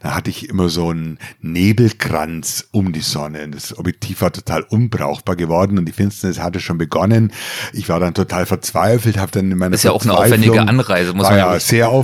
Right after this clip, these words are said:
Speaker 1: aufwendig, äh, einmal um die Welt geflogen und dann auch das Wetterglück zu haben. Und jetzt versagt mein vorgesehenes Objektiv und ich hab's dann in den Auspuff meines Snowmobils gehalten. Um, und dann tatsächlich ist dieser Beschlag zwischen den Linsen wieder verschwunden durch den heißen Auspuff.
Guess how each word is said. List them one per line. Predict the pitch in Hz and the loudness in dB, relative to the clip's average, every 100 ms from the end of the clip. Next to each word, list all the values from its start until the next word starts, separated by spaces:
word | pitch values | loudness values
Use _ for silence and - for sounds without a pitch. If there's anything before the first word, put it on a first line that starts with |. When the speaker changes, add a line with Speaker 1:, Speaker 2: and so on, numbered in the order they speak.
| 104 | 2
Speaker 1:
aufwendig, | 113 127 123 107 - | 0 0 0 -4 -4
äh, | 104 101 92 - - | 0 0 0 -8 -12
einmal | - 98 101 | -4 -2 -2
um | 90 | -2
die | 87 | 0
Welt | 95 107 | 0 0
geflogen | - 117 117 117 131 123 | -4 -2 2 4 4 2
und | 113 90 | 0 -2
dann | 92 | -4
auch | 92 85 | -4 -4
das | 85 - | -6 -4
Wetterglück | 98 117 113 113 113 | -2 -2 -2 -2 -4
zu | - 110 | -2 -2
haben. | 98 104 113 104 - - | 2 2 0 -4 -10 -8
Und | 92 | -4
jetzt | 101 | -4
versagt | - 104 - 98 107 - 110 | -2 -4 0 0 0 -4 -4
mein | 98 | -4
vorgesehenes | - 101 101 98 95 104 95 | 0 0 2 0 2 2 0
Objektiv | 98 92 - 131 120 | 0 -2 2 2 2
und | |
ich | 98 98 | 0 -2
hab's | 101 | 0
dann | 107 101 - - - _ - | 2 2 0 -12 -14 _ 2
in | 113 | 4
den | 104 - | 2 0
Auspuff | 113 123 - 123 107 | 2 2 2 -4 -2
meines | 104 98 - | 0 -2 -2
Snowmobils | 107 117 147 113 98 92 - | 2 4 4 2 2 0 -2
gehalten. | 98 87 92 101 - 147 - - - _ | -4 0 0 0 0 -2 -2 -10 -16 _
Um, | - 139 135 | 0 0 0
und | 104 | -2
dann | 101 110 113 | 0 -2 -4
tatsächlich | 104 92 - 107 113 120 | -6 -4 -6 -8 -6 -6
ist | - | -6
dieser | 110 101 95 - - - | -4 -2 -2 -2 -16 -4
Beschlag | 98 - - 90 113 - | -2 -2 -2 0 0 -2
zwischen | - - 117 127 | -6 -2 -2 0
den | 101 | 0
Linsen | 107 110 107 | 0 2 2
wieder | 101 107 | 2 2
verschwunden | 101 104 - 101 135 156 117 | 2 0 0 2 2 2 0
durch | 95 82 | -2 -4
den | 92 76 | -8 -8
heißen | 85 82 87 | -8 -8 -8
Auspuff. | 85 90 123 | -8 -4 -4